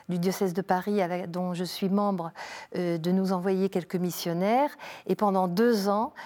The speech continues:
euh, nous avons accompagné les paroissiens de Rueil qui étaient d'accord pour faire du porte-à-porte.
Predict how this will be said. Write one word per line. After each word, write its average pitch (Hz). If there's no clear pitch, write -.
euh, 175
nous 202
avons 202
accompagné 202
les 185
paroissiens 196
de 175
Rueil 180
qui -
étaient 196
d'accord 208
pour -
faire 175
du 175
porte-à-porte. 185